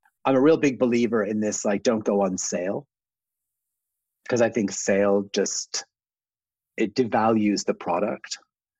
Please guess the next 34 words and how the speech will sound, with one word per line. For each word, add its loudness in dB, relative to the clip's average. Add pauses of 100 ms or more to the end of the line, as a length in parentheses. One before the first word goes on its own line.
(360)
And 0
I 0
think -4
it's -4
a 0
big 0
issue 0
that -2
we've -4
got -2
in, -4
especially -4
in -4
luxury -4
fashion, -10 (460)
how -4
to -2
deal -2
with -4
this. -8 (120)
Some 0
brands 0
never 0
sale, 2
go 0
on 0
sale, 0
some -2
brands -4
do. -2
I -2
really 0
think -2
if, -2